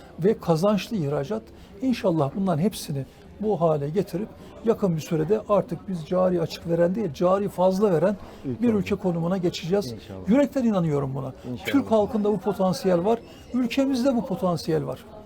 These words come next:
Speaker 2: Yeter ki bunu görelim.
Speaker 1: Evet, göreceğiz.
Speaker 2: Ve
Speaker 1: Artık
Speaker 2: çalışalım.
Speaker 1: göreceğiz inşallah.
Speaker 2: İnşallah. Çok
Speaker 1: Teşekkür
Speaker 2: teşekkür ederim
Speaker 1: biz
Speaker 2: Sayın
Speaker 1: teşekkür
Speaker 2: Başkanım.
Speaker 1: ederiz.
Speaker 2: Geldiniz, ayaklarınıza sağlık.
Speaker 1: Evet.
Speaker 2: Tekrar çek-, teşekkür ediyoruz.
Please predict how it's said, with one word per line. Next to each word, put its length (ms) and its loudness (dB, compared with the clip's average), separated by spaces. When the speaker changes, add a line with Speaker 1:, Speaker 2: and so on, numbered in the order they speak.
Speaker 2:
Yeter 340 -2
ki 100 -2
bunu 180 0
görelim. 320 0
Speaker 1:
Evet, 240 4
göreceğiz. 500 0
Speaker 2:
Ve 40 -4
Speaker 1:
Artık 100 -2
Speaker 2:
çalışalım. 300 0
Speaker 1:
göreceğiz 360 2
inşallah. 320 -6
Speaker 2:
İnşallah. 360 -4
Çok 180 0
Speaker 1:
Teşekkür 140 0
Speaker 2:
teşekkür 180 -2
ederim 120 2
Speaker 1:
biz 80 -6
Speaker 2:
Sayın 180 0
Speaker 1:
teşekkür 240 -2
Speaker 2:
Başkanım. 140 -4
Speaker 1:
ederiz. 140 -14
Speaker 2:
Geldiniz, 440 -2
ayaklarınıza 500 -2
sağlık. 180 -2
Speaker 1:
Evet. 240 -20
Speaker 2:
Tekrar 300 0
çek-, 300 -8
teşekkür 340 -8
ediyoruz. 340 -4